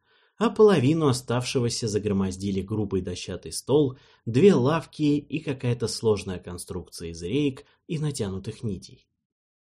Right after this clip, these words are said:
К потолку у печи крепилась на кольце колыбель, а в ней хныкал тот самый младенец.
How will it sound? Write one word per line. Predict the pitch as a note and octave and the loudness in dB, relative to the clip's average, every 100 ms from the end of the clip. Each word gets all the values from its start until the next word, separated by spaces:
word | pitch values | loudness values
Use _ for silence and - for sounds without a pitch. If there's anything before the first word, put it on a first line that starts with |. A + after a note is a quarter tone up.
| _ | _
К | - | -4
потолку | C#3+ E3 E3+ F3 | -2 0 -2 0
у | A3+ | 0
печи | C3 B2+ - F#3+ | 0 -2 -6 -6
крепилась | F#3+ A#2+ E3 F3+ C3 C3 | -2 -4 0 0 0 0
на | A#2 | -4
кольце | B2 B2 D3+ | -4 -4 -4
колыбель, | - B2+ C#3+ C3+ F#2 - _ _ _ | -2 0 0 0 -4 -8 _ _ _
а | G2 | -12
в | F#2 | -8
ней | G2 C#3+ C3 - - _ _ | -2 0 -2 -8 -20 _ _
хныкал | - A#2+ G#3 G#3+ G#3 | -4 0 2 4 4
тот | F#3 D3+ | 2 -6
самый | - F#2 F#2+ G2 | -4 -4 0 0
младенец. | G#2+ A2+ F2+ D#2 - - | -2 -4 -6 -10 -16 -20